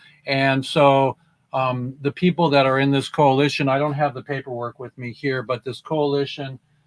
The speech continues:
that is super incredible here in Washington State are a bunch of elders that are not settling for nuclear warfare. So just like us, um, you know, um, who would Jesus do? Um,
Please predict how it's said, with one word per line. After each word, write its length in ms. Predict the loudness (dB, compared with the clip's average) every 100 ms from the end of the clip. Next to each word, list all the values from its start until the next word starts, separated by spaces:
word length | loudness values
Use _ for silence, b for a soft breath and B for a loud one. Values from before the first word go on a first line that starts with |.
| _
that 160 | -2 0
is 180 | -2 -4
super 720 | -10 -6 0 2 2 2 2
incredible 600 | 0 0 0 0 0 0
here 240 | -2 -2
in 60 | -2
Washington 440 | -4 -4 -8 -12
State 380 | -6 -2 -2 -2 B B
are 80 | -6
a 40 | 0
bunch 280 | 0 0
of 80 | -4 -4
elders 560 | 0 0 0 -6 -8 -6
that 200 | -6 -6 -4
are 220 | -4 -2
not 400 | -4 -4 -4 -6
settling 680 | -12 -8 -2 -2 -2 -6 -8
for 280 | -8 -8 -6
nuclear 520 | -6 -8 -8 -8 -8
warfare. 540 | -4 -4 -4 -8 -10 -12 b b
So 180 | -4 -2
just 260 | 2 2 6
like 240 | 6 6
us, 440 | 4 2 2 -2 -16 _ _
um, 400 | -2 -2 -2 -6
you 140 | -4 -2
know, 360 | 0 -2 -4 -6
um, 260 | -6 -6 -8
who 140 | -8
would 160 | -6 -6
Jesus 400 | -8 -8 -8 -10
do? 360 | -6 -4 -4 -6 B B -6
Um, 420 | -2 -2 -2